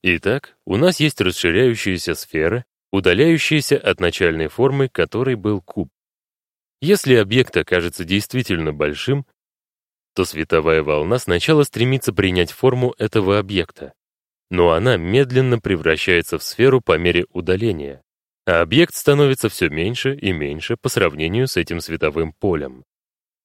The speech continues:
Итак, мы имеем поток сфер света, двигающихся во всех направлениях и пересекающихся друг с другом. Когда вы видите свет, идущий прямо на нас, он белый, но если он не движется прямо на нас,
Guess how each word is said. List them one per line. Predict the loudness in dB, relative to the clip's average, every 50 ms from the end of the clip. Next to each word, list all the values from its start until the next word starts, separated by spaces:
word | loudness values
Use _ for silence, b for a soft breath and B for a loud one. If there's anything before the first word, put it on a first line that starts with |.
| _ _
Итак, | -4 -4 0 2 2 2 2 0
мы | 0 2 4 4 4
имеем | 2 2 2 4 2 2 0 0
поток | 0 -2 -2 0 -2 -4 -4
сфер | -6 -14 -4 0 0 0 0 -2
света, | -6 -10 -6 -2 -2 -2 -2 -2 -6 -6 -6 _ _ _ _ _ _
двигающихся | -6 -2 0 0 0 2 2 2 2 2 2 -2 -2 -2 0 -2 0
во | 2 0 -2
всех | -2 -2 -4 -4 0 0
направлениях | -2 0 2 0 0 2 0 0 0 2 2 2 2 0 -6 _ _ _ _
и | 0 0
пересекающихся | 2 2 2 2 2 0 -2 -4 0 0 2 2 2 0 0 -4 -4 -4 -2 -2 -2
друг | -2 -2 -4 -4 -6
с | -10
другом. | -8 -8 -8 -6 -8 -10 -12 -12 -16 _ _ _ _ _ _ _ _ _ _ _ _ _ _ _ _ _ _ _ _ _ _ _
Когда | _ -2 0 2 2 4
вы | 4 4
видите | 2 2 -4 -4 -6 -4 -6 -6
свет, | -6 -6 -2 -2 -2 0 -2
идущий | -6 -2 -2 -2 -2 -2 -2 -4
прямо | -2 _ 2 2 2 2 0 -4
на | -4 -4 -4
нас, | -4 -6 -6 -8 -16 _ _ _ _ _
он | 2 2 2 2 0
белый, | -2 0 0 0 -2 -2 -8 -12 _ _ _ _ _ _ _ _ _
но | -4 -2 -2
если | 0 0 -2 -2 0 0
он | 2 2 2 0 -2 -4 -2
не | 0 -2 -2
движется | -4 -6 -6 -4 -4 -4 -4 -8 -10 -10 -14
прямо | -8 _ -2 -2 -2 -2 -4
на | -6 -6 -4
нас, | -4 -4 -6 -6